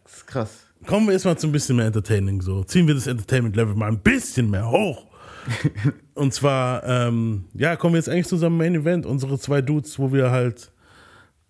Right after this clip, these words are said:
Speaker 2: sagen, okay, die haben auch gerappt. Ähm, und das eine ist The Rock. Und da haben wir halt auch wirklich viel Material. Und zwar The
Speaker 1: Ja,
Speaker 2: Rock
Speaker 1: der,
Speaker 2: hatte
Speaker 1: der, der hat
Speaker 2: eh
Speaker 1: doch vor
Speaker 2: schon
Speaker 1: kurzem, der hat vor kurzem sogar wieder gerappt.
Speaker 2: Genau,
Speaker 1: Aber so
Speaker 2: ja.
Speaker 1: richt-, so richtig, so Tech Nine-mäßig und so.
Speaker 2: Genau, ja, ja.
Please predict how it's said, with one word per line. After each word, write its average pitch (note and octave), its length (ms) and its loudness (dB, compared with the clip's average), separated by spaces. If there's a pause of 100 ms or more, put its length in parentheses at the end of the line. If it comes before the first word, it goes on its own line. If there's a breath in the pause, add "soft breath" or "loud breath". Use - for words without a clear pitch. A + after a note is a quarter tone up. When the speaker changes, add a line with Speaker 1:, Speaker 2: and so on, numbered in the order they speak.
Speaker 2:
sagen, A#2+ 340 0
okay, C3+ 320 0
die B2+ 140 -2
haben A2+ 100 -2
auch A#2+ 200 -2
gerappt. C3+ 440 -6 (380)
Ähm, B2 540 2 (240)
und B2 100 -6
das A#2 100 -6
eine C#3 300 0
ist - 460 -4 (1600 loud breath)
The G#3 80 4
Rock. F3+ 480 -2 (300)
Und D3 420 -2
da C#3+ 120 0
haben E3 180 0
wir C3 100 2
halt A#2+ 160 0
auch G#2 140 0
wirklich G2+ 340 -4 (160)
viel B2 300 -2
Material. E2+ 520 -6
Und F#2 100 -8
zwar A2 240 -4
The B2 60 2
Speaker 1:
Ja, C#3 80 2
Speaker 2:
Rock B2 80 4
Speaker 1:
der, C3 100 2
Speaker 2:
hatte B2 140 2
Speaker 1:
der, B2 80 2
der - 320 0
hat C#3+ 40 0
Speaker 2:
eh - 40 -2
Speaker 1:
doch E3 100 2
vor C3 120 -2
Speaker 2:
schon F2+ 60 -2
Speaker 1:
kurzem, D#3+ 480 0
der A#2 100 0
hat - 40 -8
vor G#2+ 100 -8
kurzem E3 320 -4
sogar G#2+ 240 -4
wieder G2+ 160 -6
gerappt. G2+ 400 -10
Speaker 2:
Genau, C3 200 2
Speaker 1:
Aber - 80 2
so B2+ 80 2
Speaker 2:
ja. C3 80 2
Speaker 1:
richt-, G3 280 0
so C3+ 140 0
richtig, F3 340 0
so A2+ 120 -4
Tech A#2+ 220 0
Nine-mäßig F3 600 4
und G3 120 8
so. - 140 2
Speaker 2:
Genau, D#3+ 400 4
ja, B2+ 200 4
ja. B2+ 200 0